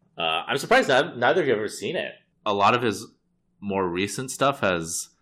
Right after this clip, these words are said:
kind of faltered. Um, I know <laughs> Patrick Willems did a video on what happened to Terrence Malick. You guys should check that out. But he, he did a, a movie last year, um,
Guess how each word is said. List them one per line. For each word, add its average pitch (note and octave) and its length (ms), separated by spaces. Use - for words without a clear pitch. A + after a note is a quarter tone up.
kind F#2 200
of E2 160
faltered. B2+ 540
Um, E2 720
I F2+ 100
know G2+ 540
<laughs> - 280
Patrick G2 300
Willems E2 400
did D#2 180
a D2 240
video C#2+ 480
on C#2 300
what D#2 140
happened D#2 320
to D#2+ 100
Terrence D2+ 440
Malick. D#2 380
You - 80
guys D2+ 220
should - 160
check - 220
that C#2+ 160
out. C#2+ 280
But C#2+ 160
he, F2+ 280
he G#2+ 140
did G#2 220
a, E2+ 640
a F2 60
movie E2+ 600
last A2+ 360
year, C2+ 300
um, C#2 520